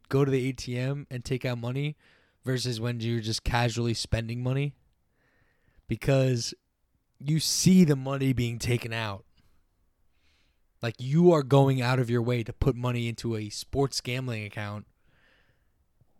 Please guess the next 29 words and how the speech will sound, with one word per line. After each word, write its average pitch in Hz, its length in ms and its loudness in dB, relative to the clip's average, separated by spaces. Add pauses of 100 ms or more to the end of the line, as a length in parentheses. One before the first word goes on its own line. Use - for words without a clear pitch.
(220)
Something 190 340 6
doesn't 131 220 6
sit 131 200 2
right 120 220 2
about, 107 220 -4
with 113 180 -8
me 107 140 -2
about 104 240 -6
that. 98 280 -8 (1300)
It 131 120 -2
doesn't 170 280 6
necessarily, 143 840 6 (180)
I 127 80 2
just 139 240 0
don't, 135 320 4 (1500)
I 151 60 4
don't 190 100 4
know 180 80 6
what 160 180 6
it 139 100 6
is. 143 240 4
Like, 117 140 0
it 113 140 -4
doesn't 151 320 0
feel 143 340 4
as 117 160 -2
enticing 117 640 -4
to - 100 -10
bet 113 360 -2